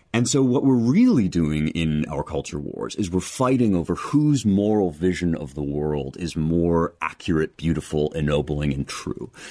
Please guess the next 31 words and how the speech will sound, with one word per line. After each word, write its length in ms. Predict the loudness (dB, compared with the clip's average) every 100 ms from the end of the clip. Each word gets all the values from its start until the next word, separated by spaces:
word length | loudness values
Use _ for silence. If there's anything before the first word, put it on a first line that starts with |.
| -20 -6
Um, 320 | -4 -2 -2
and 140 | 0 2
the 80 |
left 360 | 2 2 -2 -4
has 180 | -2 0
a 40 |
vision 420 | 0 0 2 2
of 280 | 0 -6 -8 -10 -2
the 100 | 0
world 400 | 0 0 0 0
which 220 | -2 -2
is 120 | -4
sexually 600 | -4 -4 -4 -2 2 2
permissive 580 | 0 0 0 0 -2 -2
in 120 | -2
every 300 | -4 -2 0
level, 480 | 0 -2 -4 -8 -8 -12 -8
but 140 | -2
incredibly 720 | -2 -2 -2 0 0 2 2 2
locked 420 | 2 0 -6 -4
down 460 | -2 -2 -6 -10 -4
on 220 | 0 2
the 80 | 2
levels 420 | 0 -2 -2 -4
of, 260 | -8 -8 -4
uh, 360 | -2 -2 -4 -2
you 80 | -2
know, 180 | -4 -8 -18 -8
of 140 | -8 -6
ideology, 1000 | -4 -2 0 2 0 0 2 4 2 0 -10 -6
of, 420 | -2 -2 -4 -6